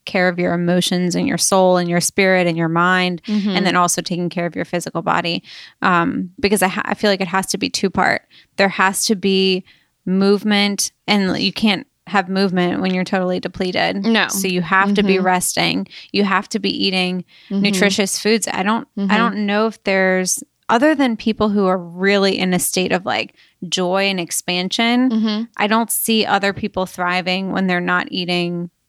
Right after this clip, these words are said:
Speaker 1: really good food. I feel like that's
Speaker 2: Mm-hmm.
Speaker 1: been a really big part of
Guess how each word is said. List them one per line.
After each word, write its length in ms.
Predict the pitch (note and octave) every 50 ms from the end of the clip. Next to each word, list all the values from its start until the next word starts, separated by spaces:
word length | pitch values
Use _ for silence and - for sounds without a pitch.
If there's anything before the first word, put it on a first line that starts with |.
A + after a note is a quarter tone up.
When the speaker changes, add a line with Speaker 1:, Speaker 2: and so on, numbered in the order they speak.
| _ _ _ _ _ _ _ _ _ _ _ _ _ _ _ - -
Speaker 1:
really 220 | F#3+ F#3+ F#3 F3+
good 180 | - E3 F3 -
food. 320 | - F3+ D#3 F2+ - - - - - -
I 80 | G3
feel 160 | - - A3+
like 140 | A#3 A3 G#3+
that's 220 | G#3 G#3 G#3 F#3+ F3+
Speaker 2:
Mm-hmm. 80 | F3+
Speaker 1:
been 140 | G3 F#3+ F#3+
a 120 | F#3 F3+
really 340 | E3+ E3+ F3+ F#3+ G3 G3 G3
big 400 | F#3 - - F#3 F#3 F3 E3+ - -
part 280 | - F#3+ F3+ F3 E3+
of 300 | - F3+ F3 E3 E3+ -